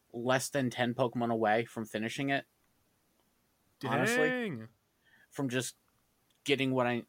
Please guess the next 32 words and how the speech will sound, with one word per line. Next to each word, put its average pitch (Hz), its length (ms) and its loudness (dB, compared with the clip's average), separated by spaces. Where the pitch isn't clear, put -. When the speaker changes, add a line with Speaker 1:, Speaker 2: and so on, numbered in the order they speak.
Speaker 1:
getting 117 360 0
every 127 260 2
available 120 360 2
Pokemon 117 680 0
in 120 180 0
that 117 200 2
game 117 240 0
without 107 360 2
trading 117 640 0
or 110 680 0
anything. 127 440 -4
Speaker 2:
Right. 127 400 -2
Yeah, 127 160 -6
yeah, 131 140 -6
yeah. 127 220 -6
Speaker 1:
So, 110 560 2
uh, - 60 -12
I - 60 -8
think 180 360 -6
Dragonite 175 540 2
and 131 80 -4
Tyranitar 120 480 0
are 110 140 4
two 131 200 -4
of 117 60 0
the 113 80 0
ones 107 220 -2
I 101 140 2
know 101 520 0
that 101 220 0
I 95 120 -4
need, 98 400 -8